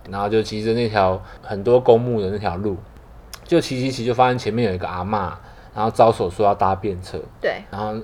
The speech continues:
Speaker 1: 那个同学也很好心哦，就载他。结果载他，载他，骑骑骑，骑到一半发现，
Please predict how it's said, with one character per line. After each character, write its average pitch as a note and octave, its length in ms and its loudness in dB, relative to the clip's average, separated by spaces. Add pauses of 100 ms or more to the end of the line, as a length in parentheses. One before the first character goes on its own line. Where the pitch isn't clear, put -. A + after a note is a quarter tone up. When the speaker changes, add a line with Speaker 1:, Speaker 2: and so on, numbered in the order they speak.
(100)
Speaker 1:
那 A#2+ 100 -4
个 G#2+ 240 6
同 A2+ 200 -2
学 A#2+ 160 4
也 G#2+ 80 4
很 A2 140 2
好 F#2+ 200 -2
心 G2 260 -6
哦， F#2 80 -4
就 G2 260 -2 (360)
载 G#2 260 8
他。 F#2 220 -4
结 C3+ 120 -6
果 C3+ 140 0 (240)
载 F3 160 8
他， D#3+ 140 8
载 D#3+ 100 6
他， D#3 100 8
骑 D3 220 -4
骑 B2 120 -2
骑， A2+ 200 -6
骑 A2+ 160 -8
到 C3 160 6
一 G#2+ 40 2
半 G#2+ 280 2
发 G#2+ 240 -2
现， G#2+ 260 -2